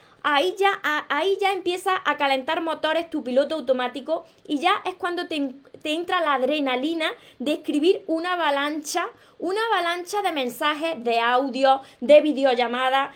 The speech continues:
Ya prueba a hacerle una videollamada, porque así con la videollamada puedes ver si está con alguien. Y así tú ya te quedas tranquilo y tranquila. Y ahí es cuando la otra persona no le entran ganas,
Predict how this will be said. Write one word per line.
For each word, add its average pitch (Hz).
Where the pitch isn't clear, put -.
Ya 370
prueba 427
a 392
hacerle 381
una 359
videollamada, 311
porque 240
así 220
con 370
la 330
videollamada 247
puedes 269
ver 302
si 269
está 262
con 294
alguien. 349
Y 226
así 214
tú 302
ya 311
te 320
quedas 320
tranquilo 262
y 269
tranquila. 240
Y 294
ahí 349
es 381
cuando 359
la 294
otra 349
persona 294
no 302
le 339
entran 302
ganas, 269